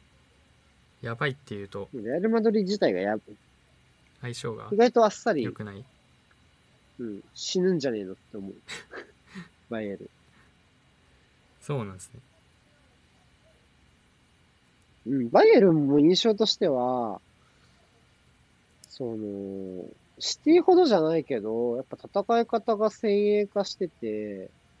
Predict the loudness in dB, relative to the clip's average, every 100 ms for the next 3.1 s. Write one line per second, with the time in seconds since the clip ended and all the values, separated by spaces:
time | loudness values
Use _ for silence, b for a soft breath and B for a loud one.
0 | _ -12 -10 -8 -10 -14 _ _ _ _
1 | _ _ _ -16 -4 0 2 2 0 -4
2 | -4 0 2 4 2 -2 -4 2 4 4
3 | 4